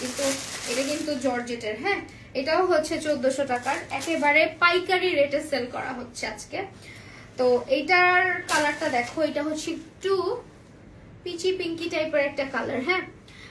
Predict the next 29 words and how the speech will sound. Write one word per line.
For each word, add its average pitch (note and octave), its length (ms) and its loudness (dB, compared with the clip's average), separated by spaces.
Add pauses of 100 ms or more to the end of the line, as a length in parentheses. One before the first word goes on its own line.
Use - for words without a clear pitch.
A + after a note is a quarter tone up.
(120)
রেডটা C#4 440 2
ভাইরাল B3+ 440 4
ড্রেস, G#3+ 280 -6
হ্যাঁ B3 360 0
রেডটাও D#4 420 2
ভাইরাল A3+ 380 -2
ড্রেস। C4+ 240 -4 (600)
So E4+ 60 0 (140)
একটু G#4+ 220 0
যারা F#4 360 6
মানে E4+ 280 0
অনলাইনে F#4 460 0
শপিং F4 420 -2
করে F4+ 160 2
তারা D#4 280 6
অবশ্যই D#4 400 -2
জানবে C4 340 0
মার্কেট C4 400 -4
প্রাইস B3+ 340 -2
কেমন, A#3+ 460 -2 (100)
কোন B3 200 0
পেজে B3+ 240 2
কেমন A#3+ 300 -2
প্রাইস A#3 300 -6
রাখতেছে। A#3 420 -6 (580)
So D#4 60 -2
এইটা E4+ 320 2
হচ্ছে G4+ 200 -4
আমাদের F4 280 2